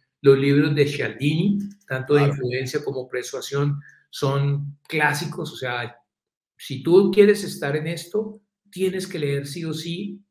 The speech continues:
Speaker 1: influencia, porque es la base de todo. Y persuasión es un libro también muy bueno, que son fundamentales. Hay un libro de copy que, que es el que yo te digo que siempre está <clears throat> a mi lado,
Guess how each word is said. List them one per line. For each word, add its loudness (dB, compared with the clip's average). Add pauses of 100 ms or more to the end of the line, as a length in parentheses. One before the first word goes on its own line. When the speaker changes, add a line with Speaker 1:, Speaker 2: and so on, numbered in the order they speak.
Speaker 1:
influencia, -6 (300)
porque -6
es 2
la 0
base -6
de -6
todo. -6 (640)
Y -2
persuasión -4
es -6
un -4
libro -2
también -6
muy -2
bueno, -6 (800)
que -6
son -8
fundamentales. -4 (240)
Hay 0
un 0
libro 4
de 8
copy -2
que, 0
que -2
es -4
el -8
que -14
yo -4
te 0
digo 2
que 2
siempre 0
está -4
<clears throat> 0
a -4
mi 2
lado, 2